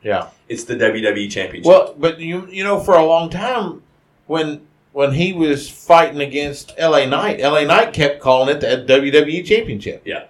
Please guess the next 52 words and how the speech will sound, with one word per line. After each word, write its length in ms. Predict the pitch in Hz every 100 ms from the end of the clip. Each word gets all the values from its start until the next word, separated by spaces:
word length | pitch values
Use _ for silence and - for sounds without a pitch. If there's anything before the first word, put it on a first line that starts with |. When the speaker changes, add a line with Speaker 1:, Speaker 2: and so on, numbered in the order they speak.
| _ -
Speaker 2:
So, 440 | - 143 131 - - _
but 180 | 135 131
you 140 | 151 160
can't 260 | 165 -
change 260 | - 143 143
it 100 | 139
to 60 | 123
the 100 | 110
Winged 280 | 127 131
Eagle 380 | 139 135 147 - _ _ _ _ _ _ _ _
if 140 | 120 120
it's 120 | -
the 140 | 117
Undisputed 680 | 107 104 98 - 104 95 - -
Speaker 1:
Yeah. 200 | 101 85
Speaker 2:
Championship. 520 | - 101 87 82 85
So 120 | - 117
you 180 | 120
have 240 | 123 117 92
to 60 | 101
make 160 | 101
it 80 | 87
the 80 | 95
W 200 | 92 87
W 140 | 87 95
E. 40 |
And, 240 | 120 113
and, 300 | 120 120 110
Speaker 1:
Yeah. 140 | 104 92 -
Speaker 2:
and 220 | 117 110
t-, 180 | - 98
Seth 300 | - 143 127
Rollins' 360 | 131 135 127 -
title, 280 | 117 117
that 120 | 113 110
is 120 | 110
the 80 | 113
variation 500 | 117 113 107 110 110
of 120 | -
Big 180 | 117 110
Gold, 440 | 113 131 131 - _ _ _ -
is 460 | 120 110 - - _ _
Speaker 1:
The 100 | 110
world 260 | 110 110 104
Speaker 2:
the, 100 | 110
Speaker 1:
title. 280 | 98 92 120
Speaker 2:
the 60 |
World 240 | 123 117 107
Heavyweight 280 | 98 85 87
Championship. 420 | 82 - - - -
Speaker 1:
Yeah. 200 | 101 87 _ _
Speaker 2:
So, 320 | - 131 -